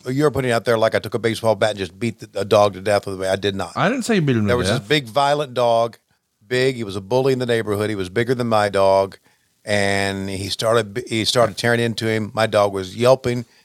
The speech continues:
Speaker 1: and bleeding. I saw the baseball bat in the garage. I went and I whacked him with it,
Speaker 2: Mm.
Speaker 1: and he ran away. <clears throat>
Speaker 2: So you just admitted it again. I mean, you hit,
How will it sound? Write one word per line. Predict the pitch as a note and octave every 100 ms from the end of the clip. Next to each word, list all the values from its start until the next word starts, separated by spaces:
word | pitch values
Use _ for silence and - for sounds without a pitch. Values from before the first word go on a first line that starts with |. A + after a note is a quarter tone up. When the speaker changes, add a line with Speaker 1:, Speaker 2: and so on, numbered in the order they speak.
| _ _
Speaker 1:
and | F#2 E2+
bleeding. | G#2+ B2 A#2+ A#2+ A2+ _ _ _
I | G#2 F#2+
saw | - B2
the | A2+
baseball | A#2 A#2+ - A2+
bat | A2 G2+
in |
the | G2+
garage. | G#2 G#2 G#2 G2+
I |
went | G2+ G#2+
and | F#2+
I | F#2
whacked | F#2+ A2+ -
him | A#2
with | G#2+ A2
it, | A2 - _ A2+
Speaker 2:
Mm. | G2+ F#2+
Speaker 1:
and | F#2
he | F#2+
ran | F#2+ G2
away. | G2 F2+ D#2+ _ _ _ _ -
<clears throat> | - A2 - _
Speaker 2:
So | -
you | A2 A2 A2+
just | A2+
admitted | B2 A#2+ B2+ B2+
it | B2
again. | A#2+ D#3 F#2+
I | F#2
mean, | F#2 F#2+
you | F#2+
hit, | F#2+